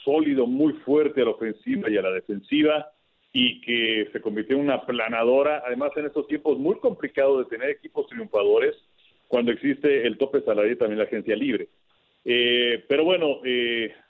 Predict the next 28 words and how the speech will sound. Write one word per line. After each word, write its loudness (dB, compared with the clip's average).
vamos, -2
no, -2
no -2
le 0
quiero 0
quitar -6
el -4
mérito -4
a 2
Brady, -2
pero 0
pues -6
esto -2
no 0
juega 0
nada -2
más -8
uno. -4
O -18
sea, 0
es 2
un 4
equipo 0
de 0
cincuenta 0
y 2
tres -2
jugadores, 2